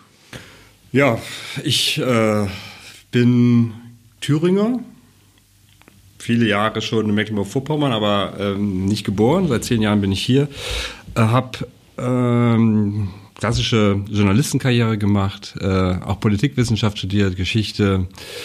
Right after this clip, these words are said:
Hab Fridtjof vor dreißig Jahren, kurz nach der Wende, in Thüringen kennengelernt, ähm, weil, weil das Thema Arbeiten, Arbeitswelt, Arbeitsveränderung, äh, Arbeitsmarktpolitik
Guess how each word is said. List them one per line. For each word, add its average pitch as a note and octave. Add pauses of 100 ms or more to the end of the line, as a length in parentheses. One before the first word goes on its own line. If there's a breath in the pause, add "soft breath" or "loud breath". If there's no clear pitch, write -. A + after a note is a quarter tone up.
(320 loud breath)
Hab G#2
Fridtjof A#2
vor G#2
dreißig G2+
Jahren, A2
kurz G#2+
nach G#2
der G#2
Wende, G#2
in F#2+
Thüringen B2
kennengelernt, G2+ (120)
ähm, F#2+ (280 loud breath)
weil, F2 (100)
weil G2
das F#2+
Thema G2
Arbeiten, A#2
Arbeitswelt, G#2
Arbeitsveränderung, G#2+
äh, -
Arbeitsmarktpolitik G#2